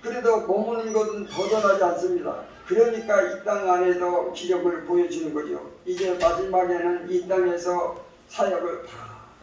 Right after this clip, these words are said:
끝나고 그때 승천을 하세요. 그때 승천을 하세요. 이렇게 땅에 떠나신다 이 말이죠.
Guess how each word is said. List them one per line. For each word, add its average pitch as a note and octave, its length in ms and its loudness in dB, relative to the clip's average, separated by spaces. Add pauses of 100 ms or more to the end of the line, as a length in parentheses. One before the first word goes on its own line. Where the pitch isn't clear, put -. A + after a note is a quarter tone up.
끝나고 F3+ 720 -2 (1120)
그때 G#3 600 -2
승천을 F#3 560 -4
하세요. - 300 -6 (4000)
그때 G#3+ 200 0
승천을 G#3+ 400 -2
하세요. - 200 -8 (4000)
이렇게 A#3 420 -2
땅에 - 380 2
떠나신다 - 720 2
이 F#3 140 2
말이죠. - 360 -4